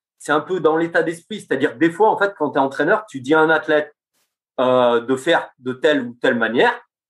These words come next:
et, et, et il va pas le comprendre comme tu lui as dit, en fait.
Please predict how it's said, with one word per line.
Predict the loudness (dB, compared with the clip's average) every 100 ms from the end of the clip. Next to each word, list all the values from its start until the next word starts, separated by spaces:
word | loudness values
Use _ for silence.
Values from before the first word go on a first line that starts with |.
| _ _ _ _ _ _
et, | -10
et, | -4 0 2 4 2 0
et | -4 -6 -12 -20 _ -20 -20 -10
il | 0
va | 2
pas | 4 2
le |
comprendre | 2 -2 2 2 2
comme | 0 0 0
tu | -8
lui | 0 2
as |
dit, | 2 0
en | -2
fait. | -2 -4